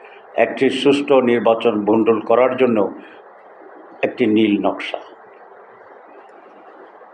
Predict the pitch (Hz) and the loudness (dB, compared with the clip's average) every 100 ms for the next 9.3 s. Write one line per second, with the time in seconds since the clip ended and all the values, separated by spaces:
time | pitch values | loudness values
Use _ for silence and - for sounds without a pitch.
0 | - - - - - - - - - - | -20 -20 -20 -20 -20 -20 -20 -20 -20 -20
1 | - - 151 156 151 143 135 131 120 120 | -20 -4 0 2 2 2 2 0 2 2
2 | 160 - - - - - - - - - | 0 -2 -8 -20 -20 -20 -20 -20 -20 -20
3 | - - - - - 117 123 139 131 131 | -16 -14 -14 -12 -2 0 2 2 2 2
4 | - - 120 120 123 - 120 120 120 135 | -2 -2 -2 0 0 0 0 0 0 0
5 | 135 165 196 - - - - - - 120 | 0 0 0 -4 -10 -12 -12 -12 0 0
6 | - 127 131 110 110 131 160 160 160 170 | 2 -2 0 0 2 2 0 0 2 2
7 | 190 - - - - - - - - - | -2 -6 -18 -20 -20 -20 -20 -20 -20 -20
8 | - 120 143 190 - - - - - 127 | -4 0 2 0 -2 -10 -20 -20 -6 -2
9 | 120 151 | 0 2